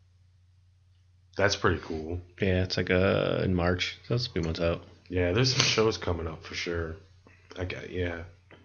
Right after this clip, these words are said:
Speaker 1: I wanna check out, but, um, yeah, is there any, like, Precinct shows going on, or?
Speaker 2: Um, the thirtieth, there's gonna be a benefit show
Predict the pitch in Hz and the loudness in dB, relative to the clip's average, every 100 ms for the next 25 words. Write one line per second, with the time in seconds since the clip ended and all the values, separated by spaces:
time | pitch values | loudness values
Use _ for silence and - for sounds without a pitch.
0 | - - 85 87 82 - 82 - 78 76 | -20 -12 -6 -6 -6 -10 -12 -12 -12 -12
1 | 64 60 - - _ _ _ - - - | -10 -12 -12 -16 _ _ _ -20 -20 -20
2 | - - - - - _ - 151 156 156 | -20 -20 -20 -20 -20 _ -18 -14 -14 -14
3 | 151 - - _ _ _ _ _ _ _ | -16 -20 -20 _ _ _ _ _ _ _
4 | _ _ _ _ _ _ _ - - 110 | _ _ _ _ _ _ _ -20 -12 -6
5 | 107 92 92 101 135 117 92 - - _ | -2 -2 0 2 2 2 0 -2 -12 _
6 | _ _ _ _ _ _ - 113 113 135 | _ _ _ _ _ _ -4 -2 0 0
7 | 135 131 135 135 123 131 139 147 151 107 | 0 2 2 2 2 2 4 4 4 2
8 | - - - - _ _ _ _ - 120 | 0 -8 -18 -20 _ _ _ _ -2 6
9 | 127 131 131 127 113 - - - - _ | 10 10 10 8 6 2 -12 -20 -20 _
10 | - - - - _ _ 98 90 120 123 | -20 -20 -20 -20 _ _ -6 8 12 12
11 | 113 98 95 92 98 92 92 95 92 90 | 12 8 6 8 6 8 8 8 8 6
12 | 87 90 90 - 92 90 87 | 6 4 2 2 4 6 6